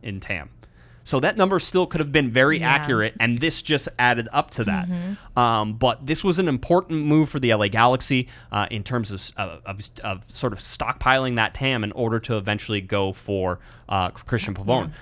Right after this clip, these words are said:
Speaker 1: Now, we'll get into the Pavone thing, but that also could have figured into the talks and why it wasn't done. Once those deals are made,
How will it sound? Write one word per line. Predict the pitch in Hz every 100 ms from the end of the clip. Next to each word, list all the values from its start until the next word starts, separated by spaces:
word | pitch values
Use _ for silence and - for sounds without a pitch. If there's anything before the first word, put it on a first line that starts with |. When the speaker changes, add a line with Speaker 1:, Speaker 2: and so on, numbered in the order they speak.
| -
Speaker 1:
Now, | 135 131 110 104 - - -
we'll | - 131
get | 165
into | 202
the | 180
Pavone | 135 127 131 175
thing, | 185 113
but | 98 117
that | 147 -
also | 165 285 339
could | 285
have | 220
figured | 190 156 143
into | 139 143
the | 131
talks | - 151 170 -
and | 127
why | 120
it | 127
wasn't | 120 123 123 120
done. | 117 82 87
Once | 131 254 -
those | 339 -
deals | 220 208 170
are |
made, | 147 156 175 82 73